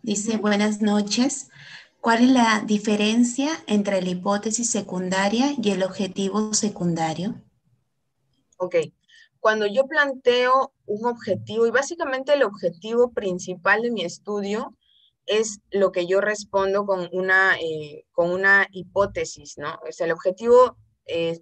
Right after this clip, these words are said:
Speaker 2: principal es la respuesta o cómo yo voy a buscar en mi estudio responder la hipótesis primaria,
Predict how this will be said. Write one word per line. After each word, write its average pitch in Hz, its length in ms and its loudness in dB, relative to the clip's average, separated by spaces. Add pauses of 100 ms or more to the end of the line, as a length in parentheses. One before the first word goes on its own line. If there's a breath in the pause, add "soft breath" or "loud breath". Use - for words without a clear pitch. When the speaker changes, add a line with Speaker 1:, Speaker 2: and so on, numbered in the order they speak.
Speaker 2:
principal 185 800 0
es 202 360 -4 (300)
la 175 140 0
respuesta 208 500 -2
o 208 60 -4
cómo 220 220 -2
yo 220 180 2
voy 220 220 -2
a 214 80 0
buscar 208 800 0
en 175 160 -6
mi 165 120 -6
estudio 226 720 -6 (380 soft breath)
responder 185 720 -2
la 220 100 2
hipótesis 190 500 -2
primaria, 156 640 -4